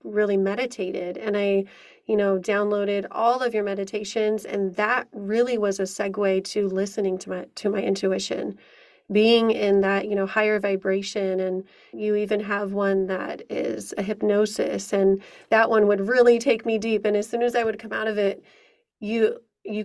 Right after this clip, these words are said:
I could hear my int-, my intuition speaking to me.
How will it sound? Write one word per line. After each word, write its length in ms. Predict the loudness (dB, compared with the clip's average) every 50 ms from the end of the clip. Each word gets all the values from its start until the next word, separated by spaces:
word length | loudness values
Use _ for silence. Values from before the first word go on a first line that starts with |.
| -8 -8 -4
I 140 | -2 -2 -2
could 120 | -2 -6
hear 220 | -4 -2 0 0 2
my 120 | 2 2
int-, 280 | 2 2 0 -2 -4 -8 -4
my 200 | -2 0 2 2
intuition 720 | 2 0 -2 -2 -2 -4 -4 -4 -4 0 2 2 2 2 0 -4 _
speaking 480 | -20 -10 -6 -6 -2 0 0 0 0 0
to 140 | -2 -2 -2
me. 360 | 0 0 -2 -4 -6 -10